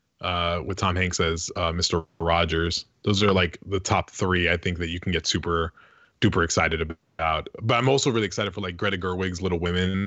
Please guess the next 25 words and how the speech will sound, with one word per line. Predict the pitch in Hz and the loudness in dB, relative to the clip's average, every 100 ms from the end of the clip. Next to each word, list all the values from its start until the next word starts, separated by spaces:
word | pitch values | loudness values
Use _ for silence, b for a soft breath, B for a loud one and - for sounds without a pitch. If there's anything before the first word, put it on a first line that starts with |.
| - | -4
I | |
think | 90 85 | -4 -2
that's | 87 | -2
gonna | - 90 | 2 2
be, | 85 90 90 b b b b b b | 2 2 2 b b b b b b
uh, | - 90 85 82 85 82 78 _ _ _ _ _ | -2 2 4 4 4 2 -4 _ _ _ _ _
pretty | - 92 82 | -4 -2 0
dope. | 85 90 87 - - | 2 4 4 0 -2
Um, | 90 82 82 82 80 _ 85 90 | 0 2 0 -2 -10 _ -8 2
Rian | 107 104 | 4 4
Johnson | 95 95 95 101 | 2 2 0 -2
has | 95 | -2
a | 98 | -2
movie, | 95 95 95 | 0 0 0
Knives | 90 87 85 | 0 -2 -2
Out, | 85 85 85 - _ | 0 0 -2 -8 _
that, | 87 82 - _ _ _ 98 92 - | -8 -8 -14 _ _ _ -6 -6 -2
that | - 87 | -2 2
sounds | - 82 80 | 2 0 0
like | 87 | -2
it's | 80 - | -2 -4
gonna | 82 | -4
be | 82 80 _ | -4 -6 _
super | - 87 82 | -2 -2 -2
great. | 80 85 85 | 0 2 4